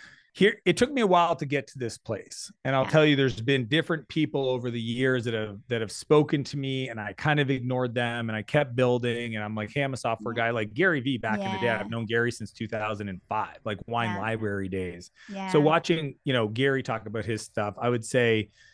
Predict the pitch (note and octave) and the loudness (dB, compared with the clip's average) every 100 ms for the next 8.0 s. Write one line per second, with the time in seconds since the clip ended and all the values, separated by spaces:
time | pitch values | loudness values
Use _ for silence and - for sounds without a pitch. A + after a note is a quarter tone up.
0 | _ _ C3+ B2 A#2+ A2+ A#2 C#3+ C3+ B2 | _ _ -2 0 0 0 2 4 4 4
1 | B2+ A#2+ C3 A2+ A2+ A#2 A2+ A2 A2+ D3+ | 2 0 -6 -10 -6 -2 0 2 0 2
2 | C#3 - - C#3 B2 A2+ A2+ A2+ A2 A2 | 2 2 -2 0 -2 0 0 -2 -4 -4
3 | G#2+ A2 G#2+ G#2+ G#2 G2+ G#2 - A#2+ A2 | -4 -2 -2 -2 -4 -4 -8 -8 -6 -4
4 | G#2+ G#2+ G#2 A2 G#2+ G#2 G#2 B2+ A2+ A2 | -2 -4 -4 -2 -2 -2 -2 -2 0 0
5 | G#2 - C3+ C3+ C#3 C#3 A#2+ A#2 A2 - | -4 0 4 6 4 2 -2 -2 -2 -4
6 | A2+ G#2+ G#2+ G#2 G#2 A2+ - A2 G#2+ A2 | -4 -2 -2 0 -4 -4 -2 -2 -2 -4
7 | G#2 G2+ G2+ G2 G#2 F#2+ A2+ A2 G#2 G2 | -2 -2 -2 -2 -2 -2 -4 -4 -4 -8